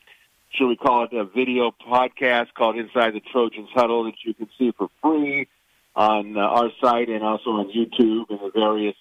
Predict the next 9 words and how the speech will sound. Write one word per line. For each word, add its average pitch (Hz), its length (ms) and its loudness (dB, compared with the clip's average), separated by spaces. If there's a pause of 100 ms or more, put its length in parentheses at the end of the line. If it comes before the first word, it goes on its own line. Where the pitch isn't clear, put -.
uh, 92 340 0 (600)
uh, 92 260 2 (200)
deals 110 520 0
that, 107 180 -2 (100)
uh, 101 320 0
promote, 104 540 -2
uh, 101 140 -2 (100)
social 107 320 0
media. 110 440 0